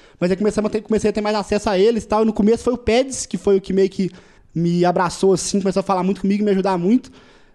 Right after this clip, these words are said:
E, pô, desde o começo eu vi que eu tava no caminho certo, assim, que o jeito que eles estavam poker, o jeito que eles estavam passando a visão do poker, né,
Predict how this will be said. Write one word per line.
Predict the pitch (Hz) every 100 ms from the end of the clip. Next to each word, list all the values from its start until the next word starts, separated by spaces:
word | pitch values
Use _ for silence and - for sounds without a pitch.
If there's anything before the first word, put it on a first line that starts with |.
| -
E, | 190 208
pô, | - 240 196
desde | - 160 214 240
o |
começo | 254 240 320
eu |
vi | 240 262
que |
eu | 269
tava | 247 262
no |
caminho | 269 240 233
certo, | - 190 175
assim, | - 180
que |
o | 170
jeito | 185 190
que | 190
eles | 214
estavam | 214 - 175 165
poker, | - 185 175
o |
jeito | 170 180
que | 185
eles | 185
estavam | 185
passando | 185 175 - 185
a | 185
visão | 170 175
do |
poker, | 175 190 196
né, | 202